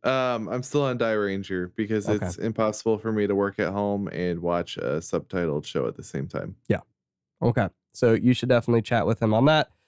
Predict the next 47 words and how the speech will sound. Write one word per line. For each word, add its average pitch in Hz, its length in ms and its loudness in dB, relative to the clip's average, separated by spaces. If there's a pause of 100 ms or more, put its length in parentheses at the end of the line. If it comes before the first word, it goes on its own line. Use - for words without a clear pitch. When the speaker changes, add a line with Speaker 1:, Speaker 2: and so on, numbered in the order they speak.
(220)
Speaker 2:
There's 151 100 6
also 165 240 4
been 143 160 4
some 135 160 2
cool 131 200 2
Star 123 240 2
Wars 113 240 4
news 107 300 4
too, 104 260 4
so - 120 -2
if 104 120 -2
you 104 60 -2
care 107 180 2
about 95 260 0
Star 104 260 2
Wars, 95 400 0 (600)
he's, 98 240 0
uh, 90 300 0 (220)
he's 104 180 2
a 101 40 2
go-to 98 320 0
guy 92 220 2
on 95 140 2
that. 95 240 0 (500)
Speaker 1:
Or - 80 4
Speaker 2:
Um, 131 320 6
Speaker 1:
Animal 104 340 0
Crossing. 98 420 -8 (300)
Speaker 2:
or - 60 6 (140)
Animal 196 280 6
Crossing, 101 440 2
yeah, 131 160 2
Speaker 1:
'Cause 151 120 0
Speaker 2:
that 120 160 2
too. 113 280 2
Speaker 1:
that 120 160 4
was 110 160 0
really 107 220 2
a 90 60 0
lot 98 220 2
of 104 60 -2
my 87 140 -4
tweets - 540 -6 (100)
Speaker 2:
<laughs> - 640 -18
Speaker 1:
this - 140 -12
past 95 220 0
week. 95 380 0